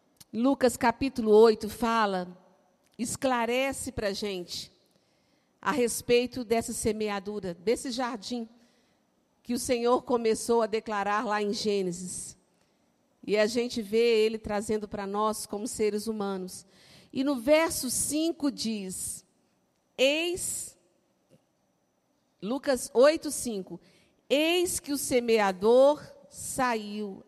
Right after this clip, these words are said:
a semear." É isso que me compete fazer. Ok? E aí ele sai pra semear.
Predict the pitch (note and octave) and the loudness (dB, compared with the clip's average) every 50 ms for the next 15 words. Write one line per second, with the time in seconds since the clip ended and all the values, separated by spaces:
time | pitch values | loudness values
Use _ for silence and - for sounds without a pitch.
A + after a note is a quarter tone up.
0 | _ _ - - F#3 F#3 F#3+ - - - G3 F#3 F#3 F3+ E3+ - - D#3+ D#3+ - | _ _ -6 -4 -4 -4 -4 -6 -8 -8 -6 -6 -6 -8 -8 -10 -12 -16 -20 -20
1 | _ _ _ _ _ _ _ _ _ _ _ _ _ _ _ _ _ _ _ _ | _ _ _ _ _ _ _ _ _ _ _ _ _ _ _ _ _ _ _ _
2 | _ _ _ _ _ _ _ _ _ _ _ _ _ _ _ _ _ _ _ _ | _ _ _ _ _ _ _ _ _ _ _ _ _ _ _ _ _ _ _ _
3 | _ _ - A3+ A#3+ A#3+ B3 C4 C#4 D#4 F4+ F4 - - D#4+ F4 F#4 F4+ E4 C#4+ | _ _ 2 4 4 4 4 4 2 0 0 0 -2 -4 -4 -6 -6 -6 -10 -14
4 | - _ _ _ - B3 A3+ A3 A3 A3+ B3+ C4+ B3+ - - C4 B3+ C4+ - - | -20 _ _ _ -8 -6 -6 -4 -4 -4 -6 -6 -8 -6 -4 -4 -4 -4 -4 -4
5 | A3+ G#3 G3+ G3+ G#3 - - - G#3+ G#3 G#3+ - _ _ _ - - G3 F#3 F#3+ | -2 0 0 0 -2 -4 -8 -10 -10 -12 -14 -20 _ _ _ -12 -8 -8 -6 -6
6 | F#3+ E3 D3+ - E3 - _ _ _ _ _ _ _ _ _ _ _ _ _ _ | -8 -10 -12 -12 -14 -18 _ _ _ _ _ _ _ _ _ _ _ _ _ _
7 | _ _ _ _ _ _ _ _ _ _ _ B3+ C4 C4 - C4+ D4 E4+ G#4+ G#4+ | _ _ _ _ _ _ _ _ _ _ _ -4 -2 0 0 0 2 2 0 -2
8 | - - - _ _ _ _ _ _ _ _ _ _ _ _ _ _ _ _ _ | -4 -8 -16 _ _ _ _ _ _ _ _ _ _ _ _ _ _ _ _ _
9 | _ _ _ - A3+ C4+ C#4+ D4 C#4 D4 D#4+ E4+ F4 E4+ D#4 D4+ D#4 F4+ - - | _ _ _ 0 4 6 6 6 6 4 2 0 0 0 0 0 -2 -2 -2 0
10 | - D4 C#4+ D4+ D#4+ - D#4 D#4+ E4 - F4+ D#4+ D#4+ D#4+ D4+ C4 G#3+ F#3 E3+ E3+ | 2 2 4 4 2 0 -2 -4 -2 -2 -4 -2 -2 -2 -2 -2 -2 -2 -4 -6
11 | E3+ | -10